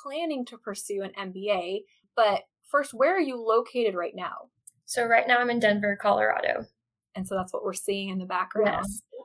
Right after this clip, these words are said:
Speaker 1: That's cool.
Speaker 2: Yeah.
Speaker 1: And so are you doing this M B A virtually? Because, well, where is University of Cambridge, if students don't know?
Speaker 2: <laughs> The University of Cambridge is in England, so it's, I have to go across the Atlantic to get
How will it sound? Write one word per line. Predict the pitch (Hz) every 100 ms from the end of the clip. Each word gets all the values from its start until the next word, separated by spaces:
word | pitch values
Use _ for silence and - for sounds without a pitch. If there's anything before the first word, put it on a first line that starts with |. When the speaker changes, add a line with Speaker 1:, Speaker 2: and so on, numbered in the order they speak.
| _ _ -
Speaker 1:
That's | - -
cool. | - - - - _ _
Speaker 2:
Yeah. | - - _ _ _ _ -
Speaker 1:
And | 208
so | 240
are |
you | 233 247
doing | 240 247 262 269
this | 247
M | - 220
B | 208 190
A | 180
virtually? | 175 196 262 370 330 330
Because, | 269 247 214 190
well, | 220 185 160 -
where | 202 277
is | 381 277
University | 277 220 226 208
of | 175
Cambridge, | 196 202 190 175 185
if |
students | 185 196 175 180
don't | - 175 -
know? | -
Speaker 2:
<laughs> | - - 202 _ - - -
The | 240
University | 240 254 254 254 240
of | 240
Cambridge | 214 208 202
is | 196
in | 190
England, | - 196 196 202 - 196
so | - 190
it's, | 190 - - -
I | 208
have | 202 202
to | 202
go | 196 269 254
across | 247 226 220
the | 208
Atlantic | 202 190 196 196 202 -
to | 202
get | -